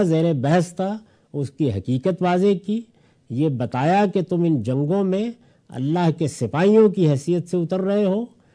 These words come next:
تمہاری حیثیت آلات و جوارے کی ہے، یہ جنگیں اللہ کے حکم پر لڑی جا رہی ہیں،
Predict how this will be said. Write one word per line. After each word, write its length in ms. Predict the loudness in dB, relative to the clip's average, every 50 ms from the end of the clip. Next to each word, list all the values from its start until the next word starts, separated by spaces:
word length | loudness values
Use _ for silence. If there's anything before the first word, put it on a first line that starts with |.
| _ _ _ _ _
تمہاری 460 | -6 -4 -2 2 4 4 6 8 8 6
حیثیت 460 | 6 4 2 0 0 0 0 -2 -4
آلات 420 | -6 -4 -4 -2 -2 -4 -2 -2
و 60 | -2
جوارے 500 | -2 -2 -2 -2 -2 0 0 2 2 2
کی 280 | 0 0 0 0 0 0
ہے، 100 | -2 -6 -10 _ _ _ _ _ _ _ _
یہ 180 | -2 0 2 2
جنگیں 480 | 2 0 0 2 2 2 2 2 0 0 -2
اللہ 380 | -4 -2 -2 0 0 0 0 -2 -2 -2
کے 220 | -2 -2 -2 -4 -2 -4
حکم 280 | -2 0 2 2 2 0
پر 140 | 0 0
لڑی 280 | 0 2 2 2 2 2
جا 220 | 2 0 0 0
رہی 280 | 0 0 0 0 0 0
ہیں، 180 | -2 -2 -4